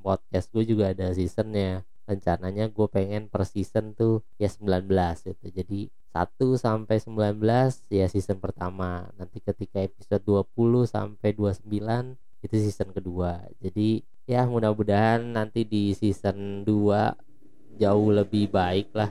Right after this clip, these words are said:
dari season pertama ini, karena season pertama ini beneran gua nyoba banget, gua explore banget, belajar lagi soal audio,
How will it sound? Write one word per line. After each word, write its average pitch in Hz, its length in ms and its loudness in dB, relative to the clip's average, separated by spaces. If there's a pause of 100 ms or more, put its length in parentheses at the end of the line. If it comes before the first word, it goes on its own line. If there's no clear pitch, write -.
dari 98 640 -2 (220)
season 104 320 -2
pertama 98 400 -4
ini, 98 240 -10
karena 104 320 -10
season 101 320 -2
pertama 98 400 0
ini 98 240 -6
beneran 92 800 -6
gua 104 240 2
nyoba 98 480 0
banget, 92 400 -6
gua 101 320 2
explore 98 480 0
banget, 92 480 -2
belajar 98 400 -2
lagi 95 240 -4
soal 95 320 -4
audio, 98 560 0